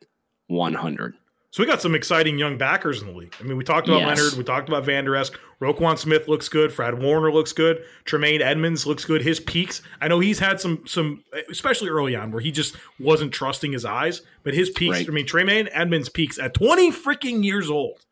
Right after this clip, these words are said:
Speaker 2: have been really exciting. Uh, Rashaan Evans is playing a lot better as the season progresses. I thought he sucked early on. He's been really turning it on.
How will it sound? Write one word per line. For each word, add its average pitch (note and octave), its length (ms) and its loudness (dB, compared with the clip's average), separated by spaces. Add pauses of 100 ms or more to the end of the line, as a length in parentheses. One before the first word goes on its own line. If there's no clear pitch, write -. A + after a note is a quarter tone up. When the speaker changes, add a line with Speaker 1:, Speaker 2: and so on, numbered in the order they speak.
(240)
Speaker 2:
have C#3+ 180 -2
been D3 140 -2
really D3 320 4
exciting. A2+ 480 -2 (400)
Uh, C3+ 60 -2
Rashaan D#3 320 4
Evans D#3 340 2
is C3+ 80 -4
playing D3 300 0
a A#2 80 -2
lot A2+ 440 -2
better E3 260 2
as D#3 120 0
the D3+ 60 -4
season E3+ 360 -2
progresses. D#3 460 -2
I A2+ 80 -4
thought A2+ 220 -8
he G2+ 80 -12
sucked C#3+ 400 -6
early E3 260 0
on. E3 300 -4 (240)
He's D#3 260 -2
been D3 340 0
really C3+ 360 -2
turning C#3 300 -4
it C3 80 -2
on. C3 260 -2